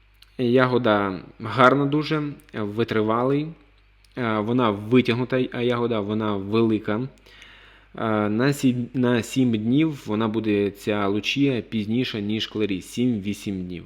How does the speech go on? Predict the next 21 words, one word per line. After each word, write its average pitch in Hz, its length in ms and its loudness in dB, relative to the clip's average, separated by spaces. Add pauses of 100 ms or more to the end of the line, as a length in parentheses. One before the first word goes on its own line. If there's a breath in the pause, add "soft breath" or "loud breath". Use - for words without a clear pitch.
Але 104 260 0
ягода 127 520 2
така, 104 220 -2
як 104 180 -2
сер-, 104 520 -6
серденько, 107 680 -2
таке 104 360 -2
воно 101 340 -2
витягнуте, 98 720 0 (260)
гарне. 95 340 -4 (580 loud breath)
І 151 240 2
є 127 320 6
Гранда 110 600 2
Роса. 95 480 0 (120)
Рання, 143 640 0 (600 loud breath)
крупна 117 320 -2
ягода, 127 520 2 (220)
стійка 123 420 -2
до 110 180 0
сірої 104 580 0
гнилі. 95 440 -6